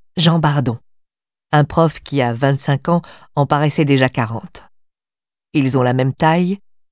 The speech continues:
la même blouse, la même façon de lui parler. Pendant toute sa scolarité, bizarrement,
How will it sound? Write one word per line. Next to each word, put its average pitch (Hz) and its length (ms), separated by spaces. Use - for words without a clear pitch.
la 160 100
même 135 200
blouse, 139 460
la 135 140
même 127 200
façon 143 380
de 123 80
lui 120 140
parler. 117 460
Pendant 180 260
toute 202 180
sa 208 100
scolarité, 180 600
bizarrement, 170 540